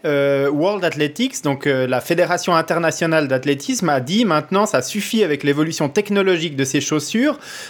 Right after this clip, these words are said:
parce que ça va créer des inégalités. » Euh, donc maintenant, on met des limites.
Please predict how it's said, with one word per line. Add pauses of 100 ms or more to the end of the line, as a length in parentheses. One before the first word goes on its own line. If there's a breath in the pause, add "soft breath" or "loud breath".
parce
que
ça
va
créer
des
inégalités. » (320 loud breath)
Euh,
donc
maintenant,
on
met
des
limites.